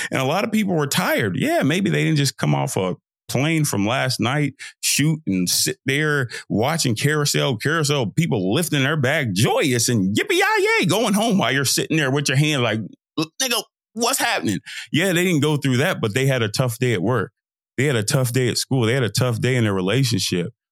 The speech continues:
where they're tired, where they can't really express all the things and how they feel, but hearing you express how you feel, not in a, just a beautiful way, but in a real way,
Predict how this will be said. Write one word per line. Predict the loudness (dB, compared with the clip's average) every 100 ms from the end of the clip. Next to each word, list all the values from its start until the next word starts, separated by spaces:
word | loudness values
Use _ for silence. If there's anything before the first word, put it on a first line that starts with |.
| -2
where | 0
they're | 2
tired, | 0 0 0 2 0 0
where | 0
they | 0
can't | 0 0 0
really | 2 2
express | 0 -2 0 -2 -2 -2
all | 0 2
the | 2 2
things | 0 2 2
and | 0 -2
how | -2 -2
they | 0 -2
feel, | -2 -2 0 -2 -4 -10 -6
but | -4 0
hearing | 0 2 2 2
you | 4 4 4 2 -2 -4
express | -2 -2 -2 -2 2
how | 0
you | 2 2
feel, | 2 2 2 2 2
not | 0 0
in | 0
a, | 0
just | 0 -2
a | -2
beautiful | -2 -2 0 -2 0
way, | 0 0
but | 0 0
in | 0
a | 0
real | 0 0 0
way, | 0 0 -2 -4